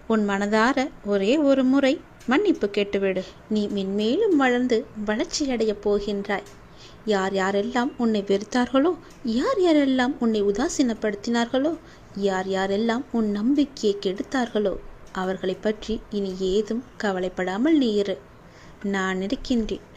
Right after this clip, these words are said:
உனக்கு கோபம் வேண்டவே வேண்டாம். தினம் தினம் நீ வழிபடும் என்னையே திருடன், பைத்தியக்காரன், பிச்சைக்காரன், வழிபோக்கன் என்று பலரும் சொல்லவில்லையா? அதற்கு நான் பொறுமையாக இல்லையா? எனக்கும் கோபம் வரும் தானே?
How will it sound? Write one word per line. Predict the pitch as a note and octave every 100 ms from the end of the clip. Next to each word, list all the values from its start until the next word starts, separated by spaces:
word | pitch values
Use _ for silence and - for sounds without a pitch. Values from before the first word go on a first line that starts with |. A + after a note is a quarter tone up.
| - - -
உனக்கு | G3+ G3+ G3+ F#3 - -
கோபம் | G3+ A3+ G#3 - F#3
வேண்டவே | F3+ F3+ F3 A#3+
வேண்டாம். | C4 G#3+ G3 - - - - - - G3+
தினம் | G3+ G3+ G3
தினம் | B3+ C#4+ D#4+ -
நீ | C4+
வழிபடும் | A#3+ B3 F#4+ G4+ D4+ B3 G#3
என்னையே | G#3 G#3 B3+ C4+ D4 - - -
திருடன், | - A#3 C#4+ C#4+ A#3 D4+ - -
பைத்தியக்காரன், | A3+ B3+ F4 F4+ D4+ C4+ A#3+ A3+ G#3+ B3 - -
பிச்சைக்காரன், | A#3 A3 - G#4+ - C#4+ B3+ A#3 A#3 - - -
வழிபோக்கன் | G#3 G#3 G#3 A3 A#3+ G#4
என்று | F#4 C#4 C4 B3
பலரும் | A3 G#3 C4 A#3+ C4+ - -
சொல்லவில்லையா? | G3 A#3 B3+ B3+ B3+ E4 - - - - - - - -
அதற்கு | A#3+ B3 A#3+ A3+
நான் | G#3 G3
பொறுமையாக | - G3 G3+ G3+ C#4+ E4
இல்லையா? | C#4 A#3 A3+ A3+ D#4+ - - - - - -
எனக்கும் | G3 A3+ - G4+
கோபம் | G4+ D#4 F4+ C#4+
வரும் | B3 A3
தானே? | G#3+ G3+ A#3